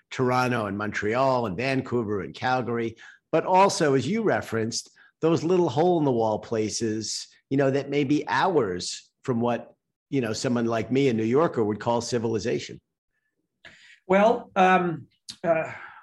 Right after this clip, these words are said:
Speaker 2: once again, excellent question. Uh, I think it was the three years, uh, that I put in Los Angeles, of which one of those years was, um, abject, uh, unemployment, trying to land a gig.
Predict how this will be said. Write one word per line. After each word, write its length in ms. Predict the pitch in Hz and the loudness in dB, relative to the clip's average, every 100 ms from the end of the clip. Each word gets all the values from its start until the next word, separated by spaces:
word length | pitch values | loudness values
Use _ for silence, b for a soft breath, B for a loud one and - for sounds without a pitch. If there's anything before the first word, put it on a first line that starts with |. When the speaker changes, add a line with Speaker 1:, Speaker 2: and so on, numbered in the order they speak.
| - | -12
Speaker 2:
once 200 | 226 - | -10 -8
again, 400 | 254 262 196 196 | -4 -2 -2 0
excellent 400 | 226 226 226 190 | -2 0 -2 -2
question. 540 | - 247 196 202 190 B B B _ | 0 0 0 -6 -10 B B B _
Uh, 160 | 180 190 | 0 2
I 120 | 202 | 2
think 240 | 208 311 320 | 2 0 0
it 80 | 381 | 0
was 160 | 220 | 0
the 120 | 220 | -4
three 260 | 190 214 214 | -6 -4 4
years, 580 | 190 196 190 151 127 - - | 6 8 6 4 0 -6 0
uh, 260 | 165 156 - | 2 2 -2
that 220 | 127 147 | 0 2
I 120 | 139 | 2
put 380 | 135 - 175 170 | 2 0 0 0
in 180 | 147 135 | -8 -4
Los 280 | 143 147 131 | -4 -2 0
Angeles, 540 | 135 139 120 123 117 | 0 0 -2 -4 -4
of 240 | - 135 110 | -2 0 0
which 260 | 139 - | -2 -2
one 220 | 117 151 | 0 2
of 100 | 151 | 2
those 220 | 120 120 104 | 2 2 4
years 400 | 123 123 120 - | 4 4 2 0
was, 380 | 120 101 - - | 0 0 -8 -2
um, 360 | 127 117 113 B B B - | 0 2 -2 B B B 0
abject, 680 | 147 143 123 139 135 - | 2 2 0 0 0 -2
uh, 380 | 135 120 113 107 - | 2 4 4 0 -4
unemployment, 720 | 139 120 - 143 147 120 117 | -2 -4 0 0 2 0 -2
trying 340 | - 135 127 | 2 4 4
to 60 | 113 | 2
land 300 | 117 123 113 | 0 0 -2
a 40 | |
gig. 500 | 98 135 131 98 95 | -4 -2 -2 -2 -8